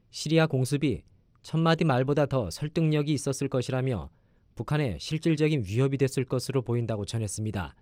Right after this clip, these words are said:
한편 북한에 대한 중국의 자세 변화를 촉구하는 주장을 실은 매체도 있었습니다.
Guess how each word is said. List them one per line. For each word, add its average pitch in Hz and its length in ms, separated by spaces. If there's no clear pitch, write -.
한편 175 240
북한에 165 320
대한 185 140
중국의 147 340
자세 139 360
변화를 151 360
촉구하는 151 540
주장을 139 340
실은 127 280
매체도 123 340
있었습니다. 113 640